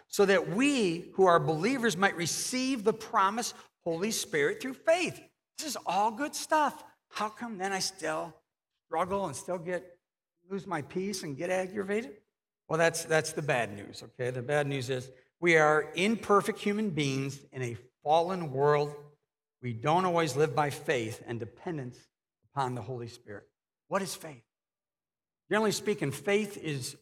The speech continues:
responding to God's revelation. Take God's truth and, and live it out in my life. And I struggle to do that also. There's a whole world through, full of people that I have the same struggle.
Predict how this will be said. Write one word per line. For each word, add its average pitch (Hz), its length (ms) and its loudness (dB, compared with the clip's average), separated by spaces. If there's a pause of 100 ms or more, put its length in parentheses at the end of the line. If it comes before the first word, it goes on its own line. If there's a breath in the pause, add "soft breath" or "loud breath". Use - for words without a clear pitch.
(160)
responding 135 880 -4
to 135 120 -14
God's 123 480 -2
revelation. 107 560 -8 (960)
Take 147 220 -6
God's 131 360 -6
truth 104 380 -12 (180)
and, 113 200 -12 (200)
and 117 260 -14
live 123 160 -10
it 113 100 -8
out 107 240 -12 (100)
in 110 100 -18
my 101 200 -20
life. - 160 -20 (440)
And 120 80 -4
I 120 60 0
struggle 160 360 -2
to 151 60 -2
do 151 180 -2
that 170 200 4
also. 185 540 2 (220 loud breath)
There's 143 120 -2
a 143 60 4
whole 170 160 2
world 175 340 4 (160)
through, 190 200 0
full 202 200 4
of 226 100 2
people 254 400 2 (320)
that 160 100 2
I 160 100 6
have 180 200 6
the 170 80 -4
same 208 300 0
struggle. 226 500 4